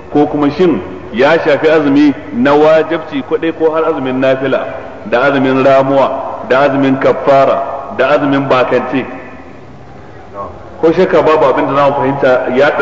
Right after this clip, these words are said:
ya shafi dukkan kowane irin nau'i na azumi, sawa'un azumi na farilla ne ko na nafila, azumi na ramuwa ake yi ko kuma a'a, ada'i mutum ke yi, sannan azumi ne na bakance ko kuma ba na bakance ba, azumin litinin da alhamis da kowane azumi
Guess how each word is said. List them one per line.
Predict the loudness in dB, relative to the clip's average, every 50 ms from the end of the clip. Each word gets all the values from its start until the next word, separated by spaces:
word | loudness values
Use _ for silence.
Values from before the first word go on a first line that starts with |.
| 0
ya | 2 2 0 0
shafi | -2 -4 -4 -4 -2
dukkan | -2 -2 0 0 -2 -2 0
kowane | 0 2 2 4 2 2 2
irin | 2 0 0 0
nau'i | 0 0 0 0 -2 -2
na | -2 -2 -2
azumi, | -2 -4 -6 -10 -12 -14 -16 -18 -18 -18 -18 -18 -20 -20 -20 -20 -20 -12 -2
sawa'un | 0 2 2 4 2 2 2
azumi | 2 2 2 2 2
na | 2 2
farilla | 2 2 2 2 4 2 2
ne | 2 0
ko | 0 0 0
na | 2
nafila, | 2 0 2 0 -2 -4 -4 -8 -10 -12 -14 -16 -14 -6 -4 -2 0 2 2
azumi | 2 2 2 0 0 0 0 0 -2 -4 -8 -6
na | -4 -2 -2 -2 0 2
ramuwa | 2 4 4 4 4 4 4 4 2 4 2 2 2
ake | 0 0 0 2
yi | 2 2 2 0
ko | 0 -2 -2
kuma | -2 -2 -2 -2 0
a'a, | 2 2 2 2 2 -2 -2 -2 -4 -2 -2 -2
ada'i | 2 2 4 2 4 2 0
mutum | 0 -2 -2 -4 -6 -6
ke | -4 -6 -6
yi, | -6 -6 -8 -12 -18 -20 -20 -20 -20 -20 -18 -4 -2
sannan | 0 2 2 0 0 0
azumi | -2 0 0 2 2 2 2
ne | 2 2
na | 2 2 2
bakance | 2 2 2 2 2 -2 -4 -4 -2 -4 -2
ko | -2 -4
kuma | -2 0 -2 0
ba | 2 2 2
na | 2 2
bakance | 2 0 0 -2 -8 -6 -6 -4
ba, | -4 0 0
azumin | 0 0 2 2 2 2
litinin | 2 2 0 0 0 0 2
da | 2 0
alhamis | 2 0 0 0 0 0
da | 0 0
kowane | 0 2 2 4 4 4 4 2 2
azumi | 2 0 0 -2 -4 -6 -8